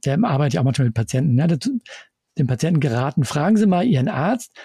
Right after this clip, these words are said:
was passiert, wenn ich jetzt nichts tue? Also das mal einen Arzt zu fragen, ja, das, dazu ermuntere ich unsere Patienten immer. Fragen Sie mal Ihren Arzt, was passiert, wenn Sie jetzt nichts tun? Das heißt, dieses Abwarten, was man früher als Hausarzt immer gemacht hat, ja,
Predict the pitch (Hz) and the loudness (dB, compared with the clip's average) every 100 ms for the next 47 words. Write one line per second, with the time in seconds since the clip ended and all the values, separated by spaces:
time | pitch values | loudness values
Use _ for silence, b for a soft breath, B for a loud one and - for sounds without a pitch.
0 | B 175 - 147 117 175 175 165 165 151 | B -4 -2 -2 0 0 0 0 2 0
1 | - 139 156 - - 117 113 117 - _ | 0 0 0 -2 -4 0 0 -2 -6 _
2 | _ _ _ _ _ - 135 127 147 180 | _ _ _ _ _ -4 0 2 2 2
3 | 156 - 185 - 185 - 165 190 151 123 | 2 0 0 0 -2 0 0 2 2 2
4 | 190 185 - - 151 170 226 156 190 165 | 2 0 -2 -4 -2 0 2 4 4 2
5 | 135 233 139 131 131 117 143 139 123 110 | 2 2 2 0 -2 -2 0 2 2 2
6 | 113 B B - 196 214 202 156 - 170 | 0 B B -2 2 4 4 2 0 -2
7 | 175 156 - 123 160 147 139 131 - 131 | -2 -4 0 0 2 2 2 0 0 -2
8 | - - 110 110 107 _ _ _ B B | -2 -2 2 2 0 _ _ _ B B
9 | B - 139 160 160 147 - 202 202 151 | B -2 0 0 2 2 0 -2 -2 -2
10 | 131 135 208 254 226 B B B 123 147 | -2 0 2 2 0 B B B -2 0
11 | 110 180 170 139 120 160 - 117 294 196 | 2 2 2 2 0 0 0 -2 2 4
12 | 156 120 120 104 156 190 151 175 | 4 2 0 0 -2 0 0 -2